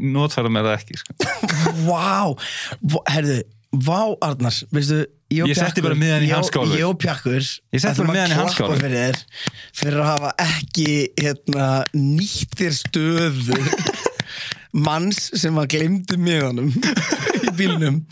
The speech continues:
Speaker 2: Þetta er algjört bara svona, já, ég meina, ég sá gamla konu missa veski og ég meina, ég stal því ekki, en ég geymdi það.
Speaker 1: <laughs> Já, þegar ég hugst tilbaka, ég meina, af hverju reyndi ég ekki að skila miðanum? Hann bara í hanskólunum mínum.
Speaker 2: Já.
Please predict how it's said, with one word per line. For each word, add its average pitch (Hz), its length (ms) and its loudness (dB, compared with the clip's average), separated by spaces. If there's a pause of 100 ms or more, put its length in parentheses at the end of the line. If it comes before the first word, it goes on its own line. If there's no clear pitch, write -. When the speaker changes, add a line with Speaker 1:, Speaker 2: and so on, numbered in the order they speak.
(1200)
Speaker 2:
Þetta 175 240 0
er 156 80 0
algjört 165 540 0
bara 151 120 0
svona, 147 220 2
já, 185 140 0 (100)
ég 220 100 0
meina, 156 180 2
ég 180 260 0
sá - 120 -2 (120)
gamla 214 280 0
konu 170 360 2 (260)
missa 175 280 0
veski 127 340 -2 (100)
og 135 160 0
ég 143 100 2
meina, 139 160 2
ég 170 140 0
stal 165 400 -2
því 175 160 2
ekki, 110 240 -2 (360)
en 151 120 0
ég 143 300 -2
geymdi 180 320 -2
það. 160 160 0 (340)
Speaker 1:
<laughs> 151 1160 -2
Já, 139 100 2 (100)
þegar 131 140 2
ég 117 80 0
hugst 160 180 0
tilbaka, 131 320 0
ég 113 80 0
meina, 110 140 2
af 117 60 -6
hverju 127 120 0
reyndi 147 220 2
ég 127 80 2
ekki 117 80 2
að - 20 -2
skila 131 480 0
miðanum? 117 320 2
Hann 101 160 2
bara 104 80 0
í - 80 -8
hanskólunum 135 640 0
mínum. 135 100 2
Speaker 2:
Já. 147 640 -2